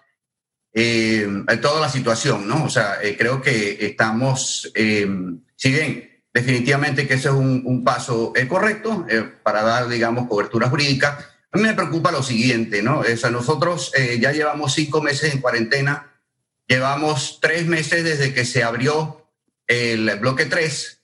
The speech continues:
prácticamente, ¿ok? Y hoy, eh, tenemos doscientos setenta y cinco mil, eh, contratos suspendidos y registrados en Mitradel, a lo cual hay que agregarle pro-, otros tantos, eh, que son,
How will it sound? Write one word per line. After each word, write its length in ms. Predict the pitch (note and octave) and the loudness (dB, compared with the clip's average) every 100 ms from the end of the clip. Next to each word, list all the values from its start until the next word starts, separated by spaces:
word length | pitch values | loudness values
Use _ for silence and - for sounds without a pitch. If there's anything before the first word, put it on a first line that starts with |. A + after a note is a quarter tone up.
| _ _ _ | _ _ _
prácticamente, 760 | B2+ C3+ D3 D#3 D#3+ C3+ D#3+ E3+ | -2 0 0 0 0 -2 -2 -2
¿ok? 200 | A2+ A2+ C#3+ C#3+ | -2 0 -2 0
Y 140 | C3 C#3+ | 0 0
hoy, 480 | D3 E3 F3 E3+ C3 | 2 0 0 0 0
eh, 200 | B2+ A#2+ | 0 0
tenemos 380 | B2+ C3+ D#3 | -2 0 0
doscientos 460 | C#3 B2 C#3 C#3 - | 0 0 0 0 -2
setenta 320 | C3+ C3 A#2 | 0 0 0
y 60 | A#2 | -2
cinco 300 | - A2+ A2+ | 0 0 2
mil, 440 | C3 D#3+ C#3 A2 A2+ | 2 2 0 -2 0
eh, 280 | A2+ G#2+ - | 0 -2 -2
contratos 460 | A2 A#2+ C3 C3+ | -2 2 0 0
suspendidos 600 | D3 - B2+ C3+ D3+ - - | -4 -2 0 0 0 -4 -4
y 180 | G#3 A3 | 0 2
registrados 1080 | G3+ D3 C#3 - D3 C3 A#2+ B2+ - - _ _ _ _ | 2 0 0 0 0 2 0 -2 -8 -12 _ _ _ _
en 220 | C#3 D3+ D#3+ | 0 2 0
Mitradel, 560 | D3+ D3+ C#3+ C#3+ C#3 | 2 2 2 0 0
a 80 | B2+ | 0
lo 220 | B2 A#2+ | 0 -4
cual 280 | C3+ C#3 D3+ | 0 2 2
hay 80 | C#3+ | 0
que 100 | D3+ | 0
agregarle 580 | D3+ B2+ B2+ C3+ C#3 D3 | 0 0 0 0 0 -2
pro-, 580 | C3 A2+ A2 - A2+ - | 0 -2 -2 -6 -10 -2
otros 320 | C3+ C#3+ C3+ | 0 0 0
tantos, 640 | E3+ C#3 D3 F3 - - _ _ _ _ - | 0 0 -4 -4 -8 -10 _ _ _ _ -2
eh, 220 | C3+ C3+ | 0 2
que 100 | C3+ | 0
son, 600 | C3 D3+ E3 E3 - _ | 0 2 2 0 -6 _